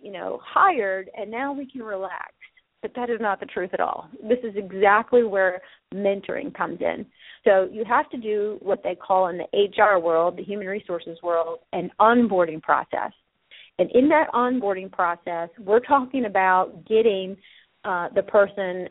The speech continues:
uh, assimilated into the new work culture that they're gonna be in. And so to do that, we're gonna provide them direction, we're gonna get them aligned,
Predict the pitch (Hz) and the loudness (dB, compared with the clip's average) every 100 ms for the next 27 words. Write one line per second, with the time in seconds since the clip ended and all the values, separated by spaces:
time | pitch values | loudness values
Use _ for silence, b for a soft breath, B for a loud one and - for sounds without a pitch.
0 | - 160 156 - 180 180 - 254 269 226 | -4 -2 -2 -2 -4 -4 0 4 6 4
1 | 190 180 180 - 208 220 240 - 196 185 | 2 -2 -6 -8 -8 -8 -8 -6 -6 -6
2 | 175 175 185 202 190 185 - 185 185 175 | -8 -6 -4 -2 0 -2 0 -2 0 -2
3 | 180 185 170 170 170 165 - - 214 _ | -2 -4 -8 -8 -6 -6 -6 -10 -14 _
4 | 208 196 196 190 196 - 339 392 175 170 | -6 2 2 2 -4 4 4 4 0 -4
5 | - 196 202 196 190 - 190 190 185 185 | -6 -12 -12 -10 -12 -8 -4 -2 -2 -8
6 | 170 175 175 196 240 - 302 320 - b | -12 -8 -2 0 -2 -4 -6 -6 -10 b
7 | b b _ 185 190 185 180 180 165 170 | b b _ -4 -2 -4 -6 -4 -2 0
8 | 180 220 254 262 269 | 2 2 2 2 0